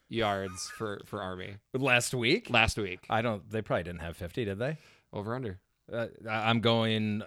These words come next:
Speaker 2: well, no, I'm gonna go over.
Speaker 1: Yeah, fifty-three.
Speaker 2: Okay.
Speaker 1: Fifty-three yards passing.
Speaker 2: Okay.
Speaker 1: They had, like, almost three hundred yards rushing, of course,
Speaker 2: Mm,
Speaker 1: but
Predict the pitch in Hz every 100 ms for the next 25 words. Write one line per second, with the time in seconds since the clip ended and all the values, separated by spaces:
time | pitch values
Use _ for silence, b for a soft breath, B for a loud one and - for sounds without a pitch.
0 | - 135 135 123 - _ _ _ _ _
1 | _ _ 170 180 202 190 151 117 95 69
2 | - 123 101 - 135 127 160 110 90 127
3 | 131 113 82 _ 151 147 147 139 123 104
4 | 92 87 - 110 90 - 95 107 104 87
5 | - b - 117 110 104 98 - _ -
6 | 113 104 - 101 92 90 90 90 90 -
7 | 90 87 - 92 101 78 98 95